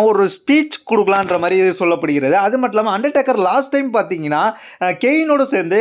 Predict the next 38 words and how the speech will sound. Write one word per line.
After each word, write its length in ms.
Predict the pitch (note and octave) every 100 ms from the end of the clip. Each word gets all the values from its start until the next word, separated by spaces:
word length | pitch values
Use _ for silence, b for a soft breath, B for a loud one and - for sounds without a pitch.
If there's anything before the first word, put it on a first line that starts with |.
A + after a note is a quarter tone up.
| G#3+
டி 160 | A3+ C#4+
எக்ஸுக்கு 360 | C#4+ A#3+ F#3+
எதிராக 220 | F#3 F#3 A3
ஒரு 120 | F#3
டேக் 260 | F#3 A#3 B3
டீம் 140 | B3
மேட்சஸ் 260 | A3 - F#3+
விளையாண்டாங்க. 400 | E3 D#3 E3 G3
அதுதான் 340 | F#3 G#3+ B3
லாஸ்ட் 260 | G#3 A3 A3
டைம் 180 | G#3+ G#3+
ஆஸ்திரேலியாவில் 580 | G3+ A3 A#3+ A3+ G#3 F#3
நடந்த 200 | F3 E3
மேட்ச் 280 | F3 F3+
அப்ப 180 | F3+ F#3
அண்டர்டேக்கர் 460 | F#3+ F#3 G3 F3+ F3
அப்பியரன்ஸ் 360 | E3+ G3 F3+ -
கொடுத்தாரு. 380 | E3 D#3+ D3 C#3 B B
இப்போ 360 | A3 A#3 - C#4 B3+
அண்டர்டேக்கர் 480 | A3 B3+ C4 A#3 F#3+
ஆஸ்திரேலியாவுக்கு 580 | A#3+ B3 C4+ B3+ G#3
எதிராக 460 | G3 F#3 F#3 F#3 F#3
ஆஸ்திரேலியாவில் 480 | F3 A3 B3+ A#3 G3
வந்திருக்காரு. 420 | F3 D#3+ D3+ D#3+ G3+
அதனால 380 | F3+ G#3+ G3+ F#3+
ஆஸ்திரேலியாவில் 580 | G#3+ A#3+ C4+ A#3+ G#3 F#3+
என்ன 180 | F3 G#3+
செய்ய 220 | G#3+ A3
போறாருன்னு 360 | G#3+ G#3+ G3+ F#3
கேட்டீங்கன்னா, 380 | E3 D#3+ G3 A3 D4+ B
ஒரு 200 | A3 B3
ஸ்பீச் 460 | A3+ - C#4 C#4+ C4+
கொடுத்து 340 | A3 G#3 F3 A3+
தன்னோட 360 | A3 G#3+ F#3+
ஸ்பீச் 360 | F#3+ C4 C4 C4
மூலியமாக 420 | G#3+ G3 F#3 G#3
ஃபேன்ஸை 480 | G#3 A3 A#3+ G#3+ A3
வந்து 300 | F#3+ E3 F#3+